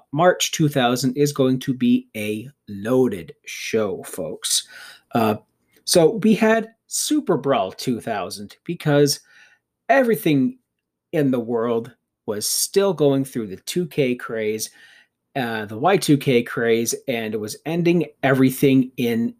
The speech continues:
two thousand, from songs to television shows to you name it. So Super Brawl in the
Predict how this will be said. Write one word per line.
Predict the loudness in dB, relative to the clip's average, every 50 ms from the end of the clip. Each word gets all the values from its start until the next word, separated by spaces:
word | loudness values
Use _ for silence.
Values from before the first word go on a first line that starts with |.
| _
two | -6 0 4 4 4 4
thousand, | 4 0 -2 -2 -2 -4 -4 -8 -10 -10 -12 -16 -18 _ -20 -20 -20 -20 -20 _
from | _ -8 -2 0 2 2 2 2 0 -2 -2 -4 -8 -12 _ _ _ _ _ _ _ _
songs | -4 -2 0 2 2 2 4 4 4 4 2 0 0 -2 -2 -2 -4 -4
to | -6 -6 -4 -2 -2 0 0 -2 -4 -6 -8 -10 -14 _ _ _ _ _ _ _ -6
television | -2 0 2 4 4 4 4 2 2 0 -2 -4
shows | -4 -2 -2 0 0 2 2 0 0 -2 -4 -8
to | -10 -10 -4 -2 0 0 0 0 0 -2 -4 -6 -8 -14 _ _ _ _ _ _ _ _ _ _ _ _
you | -10 -4 0 2 4 6 4 4 2 0 -4 -10 _ _ _ _ _ _ -18
name | -16 -14 -12 -12 -12 -12 -12 -12 -14
it. | -18 -18 -18 -18 -18 _ _ -20 _ _ _ _
So | -2 2 4 6 8 8 6 6 4 0 _ _ _ _ _
Super | -2 0 4 6 6 6 6 4 2
Brawl | 2 2 0 0 0 0 -2 -4 -6 -10 _ _ _ _ _ _ _ _ _ _ _ _ _ _
in | -2 -2 -2
the | -2 -6